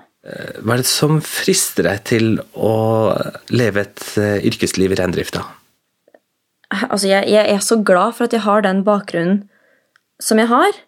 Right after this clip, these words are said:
Speaker 2: Altså, det å f-, få lov å tilbringe et liv, eh, utendørs,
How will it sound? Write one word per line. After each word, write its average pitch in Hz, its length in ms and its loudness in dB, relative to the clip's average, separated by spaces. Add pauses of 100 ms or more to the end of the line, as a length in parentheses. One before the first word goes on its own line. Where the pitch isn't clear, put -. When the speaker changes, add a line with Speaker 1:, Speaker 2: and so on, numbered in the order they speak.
(720)
Speaker 2:
Altså, 226 180 -2
det 233 120 4
å 220 80 -2
f-, - 160 -18
få 240 160 2
lov 226 140 4
å 254 40 -8
tilbringe 185 540 -2
et 220 160 -6
liv, 208 260 4
eh, 214 220 4
utendørs, 214 720 2